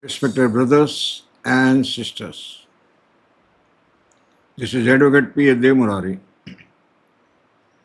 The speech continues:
talking to you from Ahmedabad city, Gujarat state, India, that is Bharat. Today I've selected a current topic,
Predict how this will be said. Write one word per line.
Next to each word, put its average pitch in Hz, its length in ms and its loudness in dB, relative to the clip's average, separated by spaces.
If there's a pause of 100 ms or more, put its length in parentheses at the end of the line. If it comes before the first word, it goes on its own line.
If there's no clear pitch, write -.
(440)
talking 117 300 -2
to 120 80 0
you 123 120 2
from 104 260 -4
Ahmedabad 117 440 0
city, 101 600 -6 (260)
Gujarat 110 320 -2
state, 113 360 -6 (120)
India, 104 460 -2 (760)
that 95 180 -8
is 95 220 -8
Bharat. 82 380 -8 (1500)
Today 123 200 2
I've 151 100 4
selected 143 680 -2 (140)
a 110 80 -8 (220)
current 165 340 0
topic, - 320 -12